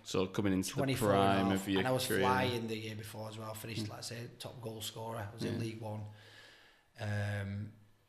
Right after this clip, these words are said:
Speaker 2: yeah, and then my knee just kept ballooning up. Then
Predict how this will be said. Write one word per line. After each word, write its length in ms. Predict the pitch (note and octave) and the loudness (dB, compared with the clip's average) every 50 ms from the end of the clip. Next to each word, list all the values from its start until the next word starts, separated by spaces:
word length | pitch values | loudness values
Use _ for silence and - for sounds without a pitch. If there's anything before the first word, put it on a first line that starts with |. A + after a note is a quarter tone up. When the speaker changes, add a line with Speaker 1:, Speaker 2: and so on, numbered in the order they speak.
| _ _ | _ _
Speaker 2:
yeah, 260 | E3+ C#3 A2 G#2+ A2 | -8 -4 -2 -2 0
and 100 | A2 G#2 G#2+ | 0 0 0
then 260 | A2 A2 A2 A2+ A2 - - - _ _ _ _ _ _ _ - | 0 -2 -4 -6 -8 -12 -18 -20 _ _ _ _ _ _ _ -4
my 100 | B2 A2+ | -2 2
knee 260 | A2+ B2 C#3 D3+ D3+ | 4 4 4 4 4
just 180 | B2+ A2 G#2 | 2 0 0
kept 280 | - B2 G#2+ - A#2+ A#2 | 0 -2 -4 -4 -4 0
ballooning 460 | A2+ A2 A2 A2+ A2+ A#2 A#2 A#2 A#2 | 0 4 6 6 6 6 6 6 4
up. 260 | B2+ B2+ C3 C3 - - - - - - - - - _ _ _ A#2+ | 4 4 2 0 -6 -10 -10 -12 -16 -20 -20 -20 -20 _ _ _ 0
Then 420 | B2+ A#2 A#2 A2+ A#2 A2+ A2+ A2 | 2 2 4 4 2 0 -2 -6